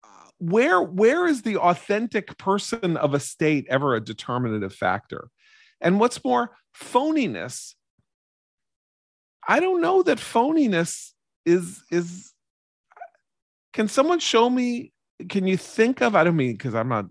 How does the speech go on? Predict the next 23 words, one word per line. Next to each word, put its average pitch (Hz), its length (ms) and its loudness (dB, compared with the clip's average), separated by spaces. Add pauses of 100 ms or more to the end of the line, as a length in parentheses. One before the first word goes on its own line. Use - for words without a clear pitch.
(120)
like, 98 360 -4
we're 117 200 -2
doing 113 340 0
this, 104 320 -4
you 104 80 -2
know, 92 140 0
off 101 100 -2
the 117 60 -8
top 104 200 -2
of 110 60 -10
our 104 140 0
heads, 160 240 0
but 98 220 -2 (960)
when 214 200 2
is 359 140 4
a, 185 220 4
he's 196 260 2
a 160 80 6
phony 170 640 0
ever 143 360 0 (100)
actually 123 560 -4 (320)
beat 139 260 -2
somebody 85 600 -6